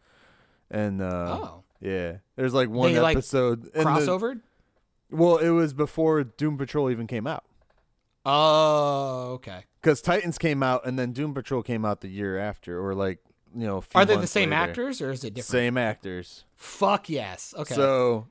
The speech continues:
Speaker 1: and the
Speaker 2: 'Cause you'll like Doom
Speaker 1: episode
Speaker 2: Patrol.
Speaker 1: is, the episode is actually called Doom Patrol. <laughs>
Speaker 2: Okay.
Speaker 1: So
Speaker 2: 'Cause you'll like, you'll like Doom Patrol. I didn't get it finished, but I got, like, three episodes in, and I really enjoyed
Speaker 1: Yeah.
Speaker 2: it.
Speaker 1: I'm gonna,
Speaker 2: Um,
Speaker 1: that's gonna be the next one I watch. Um, Doom Patrol.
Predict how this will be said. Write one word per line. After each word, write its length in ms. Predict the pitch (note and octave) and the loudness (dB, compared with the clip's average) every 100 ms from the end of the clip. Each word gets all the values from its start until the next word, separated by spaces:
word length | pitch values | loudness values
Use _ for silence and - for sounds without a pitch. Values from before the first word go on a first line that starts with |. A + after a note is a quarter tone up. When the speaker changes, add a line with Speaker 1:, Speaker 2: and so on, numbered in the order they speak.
| - | -4
Speaker 1:
and 180 | D#3 D#3 | 0 2
the 40 | |
Speaker 2:
'Cause 120 | D#3+ G#3 | 2 6
you'll 140 | C#4+ | 6
like 200 | A#3 G3 | 8 6
Doom 120 | F#3+ | 4
Speaker 1:
episode 100 | F#3 | 4
Speaker 2:
Patrol. 180 | F3 D#3 | 4 2
Speaker 1:
is, 180 | D3 B2 | 0 -2
the 160 | B2+ D3 | -2 -2
episode 460 | D#3 F3+ - E3 | 0 0 2 2
is 100 | C#3 A#2 | 2 0
actually 400 | C3+ C3+ C#3+ B2+ | -2 -2 -2 -2
called 480 | C#3 B2+ A2+ F#2 - | 0 2 2 -2 -4
Doom 240 | C3+ B2+ | -2 -2
Patrol. 460 | A#2+ F#2 G#2 F2+ E2+ _ _ - | -6 -8 -6 -6 -8 _ _ -16
<laughs> 120 | - E3 G3 - | -12 -6 -6 -6
Speaker 2:
Okay. 100 | C3 - | -6 0
Speaker 1:
So 280 | F3 C#3+ B2 - | 2 2 0 -2
Speaker 2:
'Cause 180 | E3 F3+ | -4 0
you'll 120 | D4+ | 4
like, 200 | A3 D#3+ | 4 6
you'll 180 | G#3+ A3+ | 6 6
like 220 | E3+ C#3 | 4 0
Doom 160 | C#3 | -4
Patrol. 240 | C3+ C#3 C3+ | -6 -8 0
I 80 | D#3+ | 2
didn't 200 | G3+ E3+ | 2 0
get 120 | E3 | -2
it 140 | E3 - | -2 -4
finished, 420 | D3+ D3+ F3 - | -6 -4 -4 -6
but 100 | C#3+ | -6
I 80 | C#3+ | -4
got, 120 | F3+ | -4
like, 160 | C3+ B2+ | -4 -8
three 180 | C#3 D3 | -6 -4
episodes 400 | C#3+ C3 C3 A2 | -4 -6 -8 -8
in, 140 | A2+ | -10
and 120 | G2 G2+ | -12 -12
I 80 | |
really 380 | A2 G2 G#2+ F#2+ | -14 -12 -14 -14
enjoyed 180 | E2+ G#2+ | -12 -6
Speaker 1:
Yeah. 120 | G2+ F2 | -6 -6
Speaker 2:
it. 120 | - _ _ | -12 _ _
Speaker 1:
I'm 120 | A2 B2+ | -6 -2
gonna, 260 | C#3 C#3 C3 | 0 2 2
Speaker 2:
Um, 40 | |
Speaker 1:
that's 220 | C3 C#3+ | 2 0
gonna 200 | - D#3 C3+ | 0 0 2
be 160 | C#3+ | 2
the 100 | C3 | 2
next 340 | B2 A#2+ A#2 B2 | 2 0 0 -4
one 220 | B2 A2+ | -2 0
I 100 | A2+ | 0
watch. 560 | G#2+ G#2 G#2 - - - | 2 2 0 -4 -12 -8
Um, 400 | A#2 G#2 G2 G2 | -4 -2 -2 -4
Doom 220 | G#2 C#3 | -2 -2
Patrol. 680 | C#3+ C3 D3 C3 B2+ A#2+ A#2+ | -2 0 2 4 4 2 0